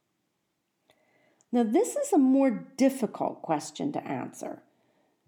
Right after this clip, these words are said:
particularly if the issue doesn't directly affect your audience. Now, let's continue with the example of the storks eating the plastic.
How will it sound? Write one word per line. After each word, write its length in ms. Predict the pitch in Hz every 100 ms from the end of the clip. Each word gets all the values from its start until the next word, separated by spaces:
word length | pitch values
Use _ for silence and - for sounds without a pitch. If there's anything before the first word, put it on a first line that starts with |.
| _
particularly 1000 | 302 254 - 466 466 381 226 202 202 -
if 220 | 220 -
the 220 | 226 214
issue 280 | 226 220 208
doesn't 500 | 175 196 202 208 202
directly 540 | 185 175 160 165 170
affect 600 | 160 208 - 240 - - -
your 180 | 170
audience. 640 | - 175 175 - 190 - - _ _ _ _ _ _ _ _ _ _ _ _ _ _ _ _ -
Now, 60 |
let's 320 | 240 370 -
continue 480 | - 440 311 302 240
with 200 | 190 180
the 120 | 190
example 640 | 170 165 185 175 175 175 -
of 160 | 156
the 60 | 170
storks 540 | - 208 170 - -
eating 360 | - 170 160 147
the 60 |
plastic. 600 | 139 175 143 139 - -